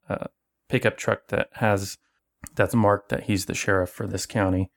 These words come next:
and he waves as you guys pass. He's heading back towards town. You guys are going out. I should also mention that a, as it turns into a dirt road, and a old-timey car makes for a pretty bumpy ride.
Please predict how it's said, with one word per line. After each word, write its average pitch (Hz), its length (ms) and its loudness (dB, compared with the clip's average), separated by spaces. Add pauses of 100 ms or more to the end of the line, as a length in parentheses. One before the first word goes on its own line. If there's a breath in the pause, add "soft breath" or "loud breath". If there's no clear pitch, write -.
(400)
and 92 220 0
he 107 120 2
waves 95 580 0
as 95 180 -2
you 92 100 0
guys 90 200 0
pass. - 420 -4
He's 101 200 -2
heading 92 340 -2 (200)
back 104 260 0
towards - 300 -4
town. 95 420 2
You 101 120 2
guys 90 220 2
are 101 60 -4
going 90 320 -2
out. 87 220 -8 (380 soft breath)
I 110 100 0
should 156 240 4
also 120 340 6
mention 101 600 2 (280)
that 92 380 0 (520)
a, 95 400 2
as 104 160 0
it - 160 -8
turns 113 260 4
into 101 200 2
a 95 60 4
dirt 110 300 2
road, 123 520 4 (440)
and 104 160 4
a 92 400 2
old-timey 120 720 4
car 127 360 6
makes 120 260 0
for - 160 -2
a 98 60 2
pretty 123 260 0
bumpy 113 400 2
ride. 95 380 2